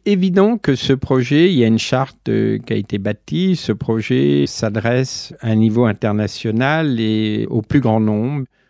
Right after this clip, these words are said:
tous les jeunes et moins jeunes, mais surtout s'adresse aux jeunes, soyons clairs, au niveau international. Donc, euh, toute personne qui participera ou organisme qui participera à Sea Orbiter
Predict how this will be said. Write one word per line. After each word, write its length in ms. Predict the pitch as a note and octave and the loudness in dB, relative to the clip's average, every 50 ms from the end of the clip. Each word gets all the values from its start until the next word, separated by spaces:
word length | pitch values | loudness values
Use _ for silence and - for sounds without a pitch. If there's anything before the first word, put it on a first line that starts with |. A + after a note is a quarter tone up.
| _ _ | _ _
tous 160 | - - - B2 | -10 -4 0 2
les 160 | A#2 A2+ G#2+ | 4 2 2
jeunes 320 | G#2+ B2 B2 B2 B2 A#2+ | 2 2 2 2 2 2
et 60 | A2 | 0
moins 240 | A2 G#2+ G#2+ G#2+ G#2+ | 0 0 0 -2 -2
jeunes, 420 | G2+ - C3 C#3 D#3+ E3+ E3 C#3 A#2 | -2 -2 -2 0 0 0 0 2 0
mais 80 | A2 | 0
surtout 420 | G2+ - - A#2 G#2 - - C#3 A#2+ | -2 -4 -6 -10 -8 -4 -4 -4 -2
s'adresse 540 | - - A2 G2 G#2 G#2 G#2 G2+ - - | 0 -2 -2 -2 -2 -2 -2 -4 -4 -6
aux 100 | A#2 A2 | -8 -8
jeunes, 340 | G#2+ G#2 C3+ C#3+ E3+ F3 D#3 | -4 -2 -2 0 0 0 -2
soyons 380 | - - A2 G2+ G2+ G2+ G#2 G2 - | -4 -4 -4 -4 -2 -2 -4 -6 -6
clairs, 520 | - B2 B2 B2+ C3+ C#3+ D3+ D#3+ E3+ F3 - _ _ _ _ _ _ _ _ | -6 -4 -2 -2 -2 -2 -2 -2 -4 -4 -6 _ _ _ _ _ _ _ _
au 140 | - - A#2 | -2 0 2
niveau 240 | A#2 A2+ A2+ C3 C#3 | 4 4 4 4 2
international. 920 | C3 B2 - B2 A#2 A2+ A2+ G#2+ - - - A#2 A2 G#2+ G#2 G#2+ A2 A2+ | 2 2 0 0 0 0 0 -2 -2 -4 -4 -2 -2 -2 -2 -4 -6 -8
Donc, 460 | A#2+ B2 B2 B2+ B2+ B2 A#2 - - | -6 -2 0 2 2 0 0 -2 -2
euh, 300 | A2 G#2+ G#2+ G#2+ G#2+ G#2+ G#2+ - _ _ _ _ | 0 0 0 0 0 -2 -4 -8 _ _ _ _
toute 500 | - F3 F3 E3+ D#3+ - _ _ - C3 A#2+ - _ - | -2 -2 -2 -2 -2 -6 _ _ 0 0 0 0 _ -2
personne 480 | D3 - - - D3+ C#3+ C#3+ C#3 B2+ | -2 -2 -2 0 0 0 2 0 -2
qui 120 | - - G#2+ | -4 -6 -6
participera 880 | - - B2+ - - - B2+ A#2 - - B2+ - - C3+ B2+ B2+ B2 | -6 -6 -8 -6 -6 -6 -6 -4 -4 -6 -8 -6 -4 -2 0 0 0
ou 160 | A#2+ A2+ A2+ | 0 0 0
organisme 760 | A#2 A#2 A#2+ A#2+ B2 B2 B2+ B2+ B2+ B2+ A#2+ - - A2 G#2+ G#2 | -2 -2 -2 -2 0 0 0 0 0 -2 -2 -4 -4 -6 -4 -4
qui 100 | - A2 | -6 -6
participera 960 | - C3+ B2+ - - C3+ A#2+ - - A#2+ A2 - - - - A2+ A#2 A#2 A#2 - _ _ _ _ _ - | -6 -6 -6 -6 -6 -6 -6 -6 -6 -6 -8 -8 -8 -4 -2 0 0 -2 -2 -6 _ _ _ _ _ -6
à 120 | A2 A2 A2 | -4 -4 -4
Sea 280 | - - - - C3+ | -4 -6 -2 0 2
Orbiter 580 | B2 A2+ A#2 A2 G#2 - - D3+ E3 F3+ G3+ G3 | 2 2 0 -4 -6 -4 -2 0 2 2 2 0